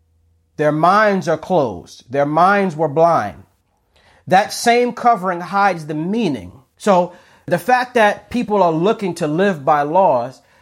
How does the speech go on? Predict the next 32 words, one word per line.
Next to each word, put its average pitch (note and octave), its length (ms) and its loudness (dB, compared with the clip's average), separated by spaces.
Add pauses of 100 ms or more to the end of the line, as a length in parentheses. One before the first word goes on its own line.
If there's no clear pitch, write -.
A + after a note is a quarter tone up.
(140)
the D#3 80 -6
Bible's G3+ 460 0
telling B3+ 300 0
us - 120 -6
here D3+ 320 -8 (180)
that F3 240 2 (100)
the F#3+ 160 2
creation A3 600 0
of G3 100 0
the F3 100 -2
laws D3+ 500 2 (160)
wasn't F#3 420 0
necessarily F#3 1000 0 (300)
designed G3 680 2
for F3 120 -6
you F#3+ 180 -4
to E3+ 100 -4
create G#3 680 -2
a - 80 0
permanent A3 500 0
lifestyle F#3 600 2
to D#3+ 100 -10
try G3 240 0
to E3+ 100 0
accomplish F3 560 -2
them, C3+ 180 -10
because E3 280 -6
you G3 80 -2
wouldn't F#3+ 260 -2
be G#3+ 100 0
able A#3+ 240 0
to. - 240 -16